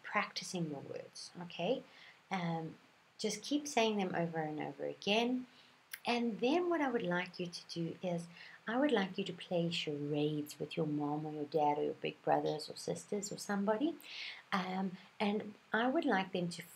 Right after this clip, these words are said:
make a quick video of you, um, acting the words.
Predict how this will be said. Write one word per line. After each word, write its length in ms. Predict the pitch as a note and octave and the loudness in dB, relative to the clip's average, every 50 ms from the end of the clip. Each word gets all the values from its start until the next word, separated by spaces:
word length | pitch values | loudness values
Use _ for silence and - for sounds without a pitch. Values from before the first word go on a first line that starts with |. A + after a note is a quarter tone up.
| - - - | -20 -6 0
make 260 | F3 E3+ E3+ E3+ E3+ | 2 4 4 4 4
a 60 | E3+ | 0
quick 320 | - - - F4 E4+ - - - | -2 0 0 -2 -2 0 0 0
video 280 | F3 E3+ E3+ D#3+ D3+ D3+ D3+ | 2 4 6 6 6 6 4
of 140 | D3 D3 D3+ | 2 2 0
you, 280 | D#3+ E3 G#3 B3+ B3+ B3+ - - - - _ _ _ _ _ _ _ _ _ _ - - - - - | 0 0 0 0 -2 -4 -10 -16 -20 -20 _ _ _ _ _ _ _ _ _ _ -4 -4 -2 0 2
um, 540 | G3 E3+ D#3 D#3 D3+ D3 C#3+ D3 C#3+ - - - | 4 6 8 8 6 6 4 2 0 0 4 4
acting 420 | A3 A3 - - - A3 G#3+ F3+ | 4 4 4 2 2 2 4 4
the 60 | E3+ | 4
words. 460 | D#3+ - - - - - - - - | 2 2 0 -2 -2 -4 -10 -14 -18